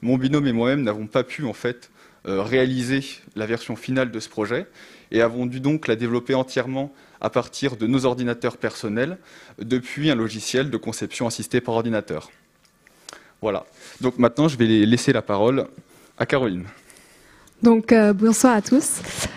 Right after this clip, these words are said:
Speaker 2: Euh, je vais présenter l'atelier de la pince robotique, donc, euh, celui-ci, auquel j'avais participé lorsque j'étais en deuxième année de licence. Donc, quels étaient les objectifs, euh, de cet atelier ? Tout d'abord, nous cherchions à réaliser une pince robotique de A à Z.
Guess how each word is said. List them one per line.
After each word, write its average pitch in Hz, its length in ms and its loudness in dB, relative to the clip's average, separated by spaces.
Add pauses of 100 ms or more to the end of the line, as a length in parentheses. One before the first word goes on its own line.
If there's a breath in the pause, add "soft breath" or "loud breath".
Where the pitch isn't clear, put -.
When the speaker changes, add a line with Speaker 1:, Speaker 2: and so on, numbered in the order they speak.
(140 loud breath)
Speaker 2:
Euh, 214 80 6
je 196 60 6
vais 214 80 4
présenter 247 400 2
l'atelier 240 360 4
de 214 320 6
la 202 140 4
pince 254 240 2
robotique, 220 720 2
donc, 190 300 0
euh, 175 160 2
celui-ci, 247 480 0 (140)
auquel 208 200 2
j'avais 196 220 2
participé 208 500 -2
lorsque 214 240 -2
j'étais 202 200 -2
en 196 100 2
deuxième 196 280 2
année 180 200 2
de 165 40 -6
licence. 208 440 -2 (680 loud breath)
Donc, 226 160 4
quels 294 200 4
étaient 285 160 0
les 247 180 4
objectifs, 233 500 0
euh, 208 180 6
de 220 120 0
cet 220 240 2
atelier ? 214 520 4 (140)
Tout - 120 -8
d'abord, 226 240 4
nous 233 100 0
cherchions 226 400 -2
à 208 100 2
réaliser 214 640 0
une 196 140 0
pince 233 300 -4
robotique 220 640 -2 (260 loud breath)
de 220 80 4
A 226 160 0
à 196 80 -2
Z. 185 80 -2